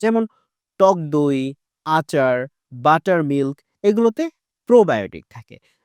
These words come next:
প্রোবায়োটিকের মধ্যে কিছু ব্যাকটেরিয়া যেমন ল্যাক্টোব্যাসিলাস, বিফিডোব্যাকটেরিয়াম, এগুলো কমনলি থাকে। এই প্রোবায়োটিকগুলো আমাদের অন্ত্রে উপকারী ব্যাকটেরিয়ার সংখ্যা বাড়াতে সাহায্য করে। কিছু পরিচিত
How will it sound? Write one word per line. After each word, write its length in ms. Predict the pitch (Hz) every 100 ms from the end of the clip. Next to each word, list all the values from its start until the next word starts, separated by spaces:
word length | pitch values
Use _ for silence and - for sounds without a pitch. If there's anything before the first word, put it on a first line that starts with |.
| _ _
প্রোবায়োটিকের 500 | 247 277 277 269 269
মধ্যে 200 | 262 262
কিছু 200 | 247 226 180
ব্যাকটেরিয়া 460 | 143 135 - 131
যেমন 220 | 123 139 135 127
ল্যাক্টোব্যাসিলাস, 1200 | 151 _ - 165 127 127 - 127 117 113 113 113 - _ _ -
বিফিডোব্যাকটেরিয়াম, 1120 | 147 180 202 180 160 131 - - 127 113 120 147 _
এগুলো 260 | 190 214 220
কমনলি 460 | 185 135 117 110 104
থাকে। 260 | - 110 87 - _ _ 233
এই 200 | 302 330 - _
প্রোবায়োটিকগুলো 1080 | 214 254 277 165 135 131 147 139 113 107 139 262 _ -
আমাদের 380 | 131 143 151 165 _ -
অন্ত্রে 500 | 214 294 294 - 151 190 -
উপকারী 520 | 240 - 302 285 294
ব্যাকটেরিয়ার 540 | 214 139 - - 170 165 -
সংখ্যা 280 | 156 180 156
বাড়াতে 280 | 135 143 285 302 _ -
সাহায্য 420 | - 180 135 107
করে। 200 | 98 82 - _ _ -
কিছু 200 | 233 - 302 -
পরিচিত 400 | 277 285 285